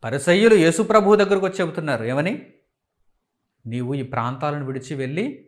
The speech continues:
తలదాచుకో, ఎందుకంటే హేరోదు నిన్ను చంపాలనుకుంటున్నాడు." అప్పుడు ప్రభువు తిరిగి ఇచ్చినటువంటి సమాధానాన్ని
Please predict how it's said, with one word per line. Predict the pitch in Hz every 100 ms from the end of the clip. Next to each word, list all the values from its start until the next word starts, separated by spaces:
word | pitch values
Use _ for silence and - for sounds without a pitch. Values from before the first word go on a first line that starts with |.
| -
తలదాచుకో, | 113 135 151 - 170 123 - _ _ _ _ _ 120
ఎందుకంటే | 123 131 123 131 120
హేరోదు | 123 117 117 120 143 139
నిన్ను | 135 131 190 277 - _
చంపాలనుకుంటున్నాడు." | - 104 - 143 139 131 117 110 104 - _ _ _ _ _ _ _ -
అప్పుడు | 107 120
ప్రభువు | 113 120 117 117 135 113 - _ _
తిరిగి | 127 131 127
ఇచ్చినటువంటి | 123 135 127 127 120
సమాధానాన్ని | 120 117 120 123 120